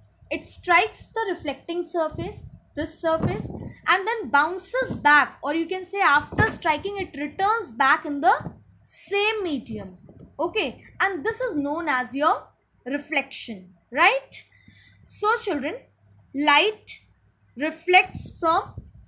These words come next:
all the smooth polished surface. Yes, that is why reflection is divided into two parts,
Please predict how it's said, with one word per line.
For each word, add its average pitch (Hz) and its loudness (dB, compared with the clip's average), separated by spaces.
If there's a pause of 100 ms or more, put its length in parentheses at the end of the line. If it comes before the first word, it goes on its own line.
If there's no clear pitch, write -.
(120)
all 392 6
the 381 -2
smooth 339 -4 (120)
polished 302 2 (160)
surface. - -6 (280)
Yes, 370 -2 (180)
that 294 2
is 349 -4
why 359 0 (360)
reflection 302 -2
is 359 -6
divided 294 2
into 349 -4
two 359 -2
parts, 415 0